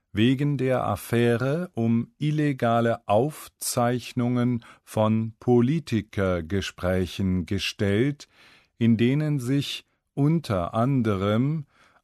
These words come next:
Außenminister Radosław Sikorski abfällig über die U S A geäußert hatte. Mit Blick auf den bevorstehenden E-U-Gipfel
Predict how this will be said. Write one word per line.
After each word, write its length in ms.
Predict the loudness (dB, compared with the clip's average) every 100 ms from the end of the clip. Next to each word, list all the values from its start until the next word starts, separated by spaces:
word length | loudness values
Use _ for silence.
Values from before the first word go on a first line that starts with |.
| _
Außenminister 1400 | 0 0 -2 -2 0 2 2 2 0 -4 -2 0 2 0
Radosław 1000 | 2 2 2 0 0 -2 2 2 0 -8 -8
Sikorski 1080 | -2 -2 0 -2 -2 -6 -8 -2 0 0 -6 _ _ _ _
abfällig 1000 | 0 0 -6 -4 -2 0 -2 -6 -16 -14 -4
über 460 | -2 0 0 0
die 340 | 0 -2 -2 -2
U 160 | -4 -2
S 300 | -4 -4 -2
A 400 | 0 0 -4 -10 -6
geäußert 760 | -4 0 -2 -2 -4 -4 -4
hatte. 380 | -6 -4 -8 -8 _ _ _ _ _ _ _ _ _ -20 -12 0
Mit 300 | 0 0 0
Blick 340 | 0 0 -6
auf 300 | -2 -2 -2
den 440 | -2 0 2 2 0
bevorstehenden 1500 | -4 -2 0 2 0 -4 -4 -2 0 0 0 2 2 2 0 0
E-U-Gipfel 1200 | 0 0 -4 -4 -4 -4 -4 -6 -4 0 0